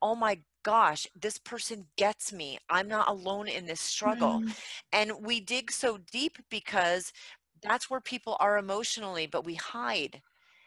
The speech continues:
Speaker 1: And I don't want people to hide on my podcast. So it helps them feel less alone. But then we're also talking about, and a huge part of what we're talking about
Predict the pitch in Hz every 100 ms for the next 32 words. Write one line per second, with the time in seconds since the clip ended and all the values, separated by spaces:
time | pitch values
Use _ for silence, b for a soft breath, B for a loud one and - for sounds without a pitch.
0 | b 190 196 220 233 220 202 214 196 226
1 | - 208 190 - 190 190 160 165 156 -
2 | 170 165 - 131 87 - - - - -
3 | 196 190 180 B B B B B B _
4 | _ _ - 220 233 247 - 254 247 233
5 | 214 - 202 226 254 214 240 220 220 -
6 | 240 302 302 - - 214 240 262 196 165
7 | 143 143 - 185 180 - - 277 311 -
8 | - 202 175 175 175 - 151 - 156 156
9 | 139 151